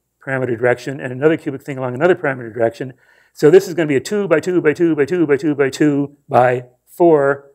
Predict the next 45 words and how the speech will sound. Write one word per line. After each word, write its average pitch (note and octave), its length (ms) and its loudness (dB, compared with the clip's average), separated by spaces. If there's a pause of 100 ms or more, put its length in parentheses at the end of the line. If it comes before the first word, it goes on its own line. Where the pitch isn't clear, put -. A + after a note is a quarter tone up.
(220)
brick C3 340 2
of C#3 140 -2
numbers. A2+ 540 -2 (460)
And, C3 440 -4
uh, B2+ 340 0 (440)
that D3+ 320 0
actually, C#3 440 -2
uh, B2 200 0
I - 20 -4
think C#3+ 300 -10
Tom C3 220 -12
Sederberg C3+ 540 -2
was B2+ 160 -12
able C3 200 0
to A2+ 40 0
prove D3 300 0
that D#3 160 -2
that B2+ 240 0
can C3+ 160 -12
actually B2 260 -6
generate A#2+ 300 -8
eighteenth C#3 400 -6
order A#2 180 -2
surfaces. A2+ 640 -4 (420)
And D3 100 -12
I'm A#2+ 60 -10
still D#3+ 180 4
working C#3 300 0
on A#2 120 -4
seeing C#3 160 -10
if A#2+ 80 -8
I A#2 80 -2
can A2 100 -12
prove D3 180 -2
that B2 160 -2
with B2 120 -2
this A2+ 140 -4
notation, B2 460 -10
but B2 140 -14
I A2 60 -12
haven't A2+ 160 -12
gotten - 260 -12
there - 100 -20
yet. - 280 -16 (1200)
Um, C#3+ 380 2